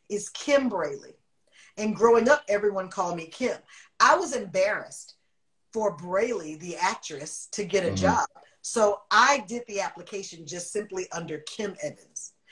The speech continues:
Speaker 1: because I didn't
Speaker 2: Mm.
Speaker 1: want to be associated. Like, that's the girl from the movie
Speaker 2: They
Speaker 1: Jeff-
Speaker 2: know who you were.
Speaker 1: I didn't want them to know who I was. So Kim Evans. So they were like, "Kim, um, oh, let us show you around the office."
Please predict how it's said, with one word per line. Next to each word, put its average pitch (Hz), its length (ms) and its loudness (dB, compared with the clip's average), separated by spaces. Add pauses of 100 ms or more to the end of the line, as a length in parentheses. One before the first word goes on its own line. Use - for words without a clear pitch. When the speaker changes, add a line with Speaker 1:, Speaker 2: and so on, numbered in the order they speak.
(160)
Speaker 1:
because 185 320 0
I 180 140 4
didn't 107 280 6
Speaker 2:
Mm. 90 40 4
Speaker 1:
want 87 140 -2
to - 40 -16 (140)
be 175 80 0
associated. 170 880 -2
Like, 160 240 -8
that's 277 240 -2
the 208 100 -2
girl 208 300 2
from 190 400 -2 (320)
the 190 80 -2
movie 226 300 6
Speaker 2:
They 123 100 10
Speaker 1:
Jeff- 127 80 12
Speaker 2:
know 120 120 8
who 120 180 2
you 110 180 2
were. 101 340 2 (420)
Speaker 1:
I 190 160 6
didn't 208 180 4
want 214 180 0
them 214 80 -8
to 208 60 -6
know 214 120 -2
who 226 100 0
I 220 120 0
was. - 260 -2 (340)
So 233 520 0 (220)
Kim 190 300 -4
Evans. - 280 -10
So 208 80 -6
they 233 100 0
were 240 60 2
like, 196 160 0
"Kim, 277 360 2 (380)
um, 285 220 2
oh, 269 160 0
let 277 180 6
us 285 100 0
show 269 220 0
you 254 160 -2
around 233 300 0
the 196 160 -2
office." - 640 -8